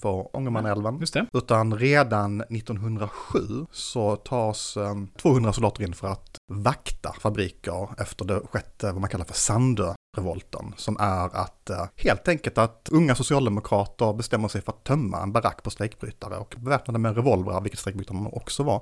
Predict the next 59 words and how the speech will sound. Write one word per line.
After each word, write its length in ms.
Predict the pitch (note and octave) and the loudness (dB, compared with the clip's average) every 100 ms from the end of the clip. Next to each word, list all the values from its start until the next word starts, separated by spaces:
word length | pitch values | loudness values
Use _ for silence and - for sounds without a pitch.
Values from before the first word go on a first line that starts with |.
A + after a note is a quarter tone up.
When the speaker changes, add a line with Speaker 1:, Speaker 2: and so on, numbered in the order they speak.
| - | 2
Speaker 2:
Mm. 180 | C#3+ D#3+ - | 2 2 -2
Speaker 1:
bara 260 | D3+ C#3 A#2+ | 0 2 2
marscherar 460 | C#3 C#3+ D#3+ C3+ | 2 2 4 4
in 180 | B2+ F#2+ | 2 0
och 80 | G#2+ | -2
plockar 240 | A#2+ A#2 | 0 0
ut 80 | - | 0
dem 120 | A#2+ A#2+ | -4 -4
en 120 | G#2 | -4
efter 200 | - A2+ | -4 -8
en. 140 | A#2+ - | -12 -8
Och 120 | A2+ | -4
sen 80 | A2+ | -2
så 100 | A#2 | -2
slutar 300 | - C3+ - | 0 0 2
det 40 | G#2 | 0
med 80 | G2+ | 0
att 80 | |
polisen 400 | - C#3 G2 C3 | 2 2 2 2
kommer 360 | A#2 G2 G2 - | 2 2 2 -2
och 80 | G2+ | -4
så 100 | G2+ | -4
blir 280 | G#2+ G2 F#2 | 0 0 0
det 80 | |
liksom 280 | F#2 - G2 | -4 -4 -4
ganska 460 | G2+ A2+ - F2+ G2 - A#2 | -4 -6 -6 -8 -10 -10 -4
stökigt. 540 | - A#2+ - B2 - | 2 4 2 -4 2
Speaker 2:
Mm. 200 | C3 A#2 - | 4 4 0
Speaker 1:
Och, 420 | A2 G#2 G#2+ - A#2+ - | 2 2 2 -2 -14 -10
och 80 | A2+ | -2
sen 100 | A2+ | 0
så 100 | - | 0
kommer 220 | - G2 | 2 2
då, 100 | F#2 - - | 2 -2 -8
eh, 160 | G2+ F2+ | -2 0
militären 600 | G2 F#2 E2+ E2+ F#2+ F#2+ - | 2 0 -2 -2 -2 -6 -4
dagen 180 | F2+ F#2 | -2 -2
efter 220 | - - | -4 -8
och 180 | - - - | -12 -12 -10
s-, 180 | - - - - _ - - - | -10 -10 -20 -20 _ -20 -20 -8
ja, 100 | G2 | -8
så. 140 | - - - | -8 -12 -2
Och 160 | A2+ | 0
sen, 140 | D3 B2+ | 2 2
sen 180 | B2 | 2
händer 180 | D3+ E3 | 4 4
faktiskt 200 | F3 D#3 | 2 6
det 100 | F#3+ | 8
igen 380 | E3 A3 D#3 D#3+ - C#3 D3 | 8 8 6 2 -4 -8 -2
redan 200 | E3 C#3 | 0 2
året 180 | C3+ E3+ | 0 -2
efter. 280 | - - C#3+ | -6 -8 -8
Så 100 | - | -4
att 180 | A#2+ B2 | -4 2
det 80 | C3 | 4
är 100 | B2+ | 6
liksom, 280 | B2+ - B2+ | 4 -2 4
det 80 | D#3 | 6
är, 220 | A#2 A2 | 6 4